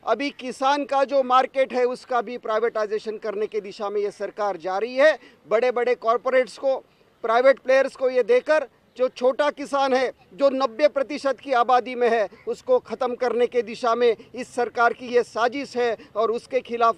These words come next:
कांग्रेस पार्टी ताकत से खड़ी रहेगी। पिछले कई दिनों से हम प्याज के बारे में कह रहे हैं, महाराष्ट्र की भाजपा भी कह रही है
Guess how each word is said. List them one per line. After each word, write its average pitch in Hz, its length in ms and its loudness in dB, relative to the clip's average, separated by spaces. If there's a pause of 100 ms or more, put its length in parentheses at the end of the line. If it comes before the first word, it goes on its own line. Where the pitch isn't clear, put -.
कांग्रेस 233 400 -2
पार्टी 220 280 -4
ताकत 214 340 -8
से 233 180 -2
खड़ी 277 260 -4
रहेगी। 262 420 2 (360)
पिछले 262 360 2
कई 285 240 2
दिनों 277 260 0
से 277 260 4 (200)
हम 254 120 2 (120)
प्याज 269 300 4
के 285 140 4
बारे 262 240 6
में 277 160 0
कह 269 180 2
रहे 277 200 4
हैं, 262 200 2 (260)
महाराष्ट्र 277 480 4
की 294 120 -4
भाजपा 277 480 0
भी 285 140 -2
कह 269 220 4
रही 277 240 2
है 247 180 2